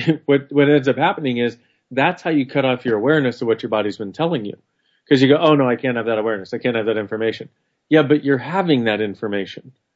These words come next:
You need to acknowledge that you're actually getting it, that you're getting it through your body,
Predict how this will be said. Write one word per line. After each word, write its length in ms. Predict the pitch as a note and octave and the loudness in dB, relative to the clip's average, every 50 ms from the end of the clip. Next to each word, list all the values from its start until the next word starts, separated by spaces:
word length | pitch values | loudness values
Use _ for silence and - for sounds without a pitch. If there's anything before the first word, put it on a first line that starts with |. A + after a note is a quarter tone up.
| _ _ _ _ _ _ _ _ _ _ | _ _ _ _ _ _ _ _ _ _
You 280 | - C3 B2+ B2+ B2 A#2 A#2 | -6 0 2 2 2 4 2
need 300 | C3 C3+ C#3+ F3 F#3+ D#3+ | 2 4 4 4 4 4
to 100 | D3 C3+ | 4 4
acknowledge 480 | B2 G#2+ A#2+ C3 C3 B2+ C3 B2+ B2 B2 | 2 2 2 0 2 2 0 0 -2 -4
that 120 | A#2+ A#2 | -6 -4
you're 140 | A2+ A#2 B2 | -2 0 0
actually 240 | B2+ A#2+ - B2 G2+ | 0 0 -2 -6 -10
getting 360 | G2 - B2 C3 D#3 D#3+ D#3+ | -4 -2 -2 -2 -2 -2 -4
it, 180 | E3+ F3 - _ _ _ _ _ _ _ - | -4 -6 -8 _ _ _ _ _ _ _ -8
that 160 | B2 A#2 - | -8 -8 -8
you're 100 | A#2+ G#2 | -10 -6
getting 320 | G2+ A#2 C3 D3+ E3 D#3+ | -2 0 2 2 2 0
it 140 | D#3+ - - | -2 -4 -6
through 180 | _ - D3+ D3+ | _ 0 0 2
your 140 | C#3 C3 B2 | 2 2 2
body, 540 | A2+ C#3+ F3 G3 F#3 D3+ C3+ B2+ B2 B2 _ | 2 0 0 2 2 2 2 0 -2 -4 _